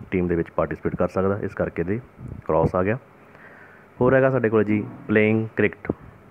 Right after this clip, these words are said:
ਜਦੋਂ ਅਸੀਂ cricket ਦੇ ਵਿੱਚ ਖੇਡਦੇ ਹਾਂ, ਤਾਂ ਅਸੀਂ ਇੱਕ team ਦੇ ਵਿੱਚ ਖੇਡ ਰਹੇ ਹੁੰਦੇ ਹੈਗੇ ਸਾਰੇ ਖਿਡਾਰੀ, ਤਾਂ ਇਹਦੇ ਵਿੱਚ ਵੀ ਆਪਾਂ tick ਲਾਵਾਂਗੇ। Playing cricket ਦੇ ਵਿੱਚ ਕੀ ਆ? ਠੀਕ ਆ ਜੀ,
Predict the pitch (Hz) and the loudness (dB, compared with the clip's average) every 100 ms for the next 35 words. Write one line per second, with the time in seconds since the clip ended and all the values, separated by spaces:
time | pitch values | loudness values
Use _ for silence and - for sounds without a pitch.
0 | - 90 95 101 98 104 - 120 110 - | -10 0 0 0 0 -2 0 -2 -2 -2
1 | 98 98 98 95 - - - 98 92 90 | -2 0 -2 -4 -14 -12 -6 -2 -2 -2
2 | 92 - - - - 117 110 110 95 - | -6 -6 -16 -18 -6 0 2 2 0 -2
3 | 95 85 92 90 87 87 87 87 90 101 | -4 -2 -2 -2 -4 -4 -4 -2 -2 0
4 | 92 92 - - - - - 85 92 92 | -2 -4 -12 -20 -20 -12 -4 -2 0 -2
5 | - 85 - 123 147 - - - - - | -4 -8 -4 -6 -8 -20 -20 -10 -8 -2
6 | 90 90 98 107 - - 92 90 87 85 | -2 0 -2 -6 -10 -10 -2 -2 -2 -6
7 | - 85 82 - 90 151 - - - - | -6 -6 -6 -4 -4 -4 -10 -20 -12 -4
8 | 78 - 80 | -4 -4 -8